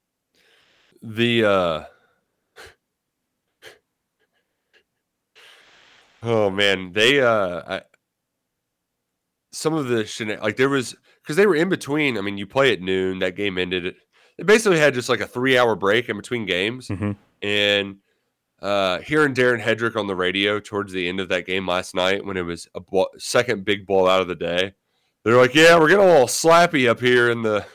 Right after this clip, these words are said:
Speaker 1: press box." I'm like, "Dude, I,
Speaker 2: <laughs>
Speaker 1: I bet you are. I bet you are, man." There was one guy who was just jamming, uh, tailgating in the parking lot,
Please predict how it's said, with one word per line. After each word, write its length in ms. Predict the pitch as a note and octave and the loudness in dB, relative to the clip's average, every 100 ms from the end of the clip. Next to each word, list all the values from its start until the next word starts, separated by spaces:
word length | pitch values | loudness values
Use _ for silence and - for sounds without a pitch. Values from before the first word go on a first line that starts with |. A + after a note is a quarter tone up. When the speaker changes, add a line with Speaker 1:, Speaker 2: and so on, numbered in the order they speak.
| _ | _
Speaker 1:
press 280 | - C#3+ C3+ | -2 0 0
box." 280 | - F2+ - | -6 -8 -6
I'm 60 | E2+ | -8
like, 220 | E2+ - | -8 -6
"Dude, 180 | E2+ E2 | -6 -2
I, 240 | F2+ E2+ | -2 -2
Speaker 2:
<laughs> 40 | - | -4
Speaker 1:
I 160 | F2+ | -4
bet 240 | F#2+ F#2+ - | -4 -6 -8
you 180 | G2 E2 | -8 -8
are. 240 | D2+ E2 _ - | -10 -16 _ -18
I 100 | G2 | -6
bet 200 | G#2+ G2+ | -4 -2
you 160 | G2 | -4
are, 160 | E2+ E2+ | -4 -6
man." 240 | E2+ F2 - _ | -12 -18 -20 _
There 80 | D3+ - | -18 -8
was 180 | F3+ D#3 | -6 0
one 260 | D3+ F#3 | 2 2
guy 380 | E3+ C3+ B2+ A#2 - _ _ | 2 2 2 0 -4 _ _
who 100 | C#3+ | -4
was 220 | C#3 C3 A#2 | -2 -4 -6
just 280 | B2 - _ _ _ G#2+ | -8 -8 _ _ _ -14
jamming, 640 | G2 C3+ D3+ D#3+ A2+ G2 - _ _ _ | -2 2 4 4 2 -2 -12 _ _ _
uh, 260 | G#2+ G2+ G2 | -2 0 0
tailgating 640 | - D3+ D#3 C#3+ C#3+ C#3+ | 2 2 4 4 2 2
in 80 | C3 | -4
the 80 | A2+ | -4
parking 440 | A#2 B2+ D3+ D#3+ | -2 -2 -4 -8
lot, 300 | D#3 F3 E3 | -6 -6 -6